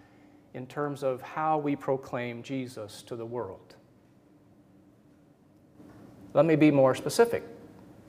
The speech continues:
There is still so much misery and suffering in this world that it can be very tempting for the church today to offer to the world a Jesus who is a magic bullet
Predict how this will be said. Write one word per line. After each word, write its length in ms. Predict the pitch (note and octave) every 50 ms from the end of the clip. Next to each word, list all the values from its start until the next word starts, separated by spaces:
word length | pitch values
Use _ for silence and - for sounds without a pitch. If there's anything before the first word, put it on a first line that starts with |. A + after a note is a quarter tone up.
| - - - - - - - - - - - - - - - - - - - - - - - - - - - - - - -
There 180 | - E3 F3 F3+
is 140 | F3+ F3+ F3+
still 240 | - G#3 G#3+ A3 G#3+
so 200 | - - A3 G#3
much 300 | G3+ F#3 F3 - - G3
misery 460 | F#3 G3+ G3 F3+ G3 F#3 F3+ F3+ E3
and 100 | D3 C#3+
suffering 460 | - - F#3 F3+ F3+ - F#3+ E3+ D#3
in 140 | C#3+ C#3 C3
this 220 | C3 C3 C3 -
world 440 | - B2+ A#2 A2+ A#2 B2+ C#3+ D3 D3+ C#3+ - - - - _ _ _ _ _ _ _ _
that 160 | D3 C#3+ D3
it 100 | D3 D3
can 140 | - E3 D3+
be 100 | D#3 D#3
very 300 | D3 E3+ F3 F3 E3+ D#3+
tempting 560 | E3 - - F3+ F3+ F3+ F3+ F#3 F3 E3+ E3
for 160 | - - D3+
the 100 | C#3+ D3
church 400 | D3 - - F3+ E3+ E3 - -
today 640 | - - F3+ D3+ C#3+ B2 A2+ A2+ A2 A#2 B2 C3 C3+ - - - _ _ _ _
to 180 | - D#3 C#3+
offer 540 | - D3 E3 F3+ F3+ F3+ - G3 F#3 F#3 F3+ F3+
to 120 | - - E3
the 140 | D3 E3+ D#3+
world 500 | C#3 D3 C#3+ C#3 C#3 C#3 C#3 C#3 C3+ - -
a 140 | C3 C3 B2
Jesus 640 | B2+ C#3+ D3+ E3 E3+ D#3+ E3+ F3 E3+ E3 - - - -
who 160 | E3 D3 C#3
is 320 | C3+ C#3+ C#3 C#3 C3+ - D3+
a 260 | - B2+ B2+ B2 A#2+
magic 640 | A#2+ A#2+ A#2+ A#2+ A#2+ B2+ C3 C#3+ C#3+ D3+ D3 - - C3 C3+ A#2+
bullet 480 | C3 A2+ G2+ - - - - - -